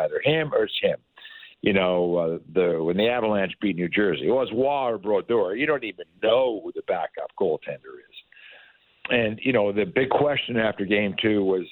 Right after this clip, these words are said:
you know, the only question was, why didn't they pull him after two periods and all the intrigue of that? And I'm thinking, "Oh,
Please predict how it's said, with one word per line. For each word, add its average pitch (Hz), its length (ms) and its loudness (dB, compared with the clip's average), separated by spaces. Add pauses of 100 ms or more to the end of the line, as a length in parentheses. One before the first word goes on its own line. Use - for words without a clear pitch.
(220)
you 123 80 -2
know, 107 120 4
the 131 160 2
only 170 240 -2
question 117 480 -2
was, 80 240 -2
why 92 420 0
didn't 117 220 -2
they 101 140 2 (100)
pull 95 200 2
him 92 100 0
after 90 360 -2
two 82 120 0
periods 117 560 0
and 80 140 -14 (420)
all 98 180 2
the 87 180 -2
intrigue 110 440 0
of 90 100 0
that? 90 320 2
And 85 80 0
I'm 82 140 -4
thinking, 80 280 0
"Oh, 98 180 2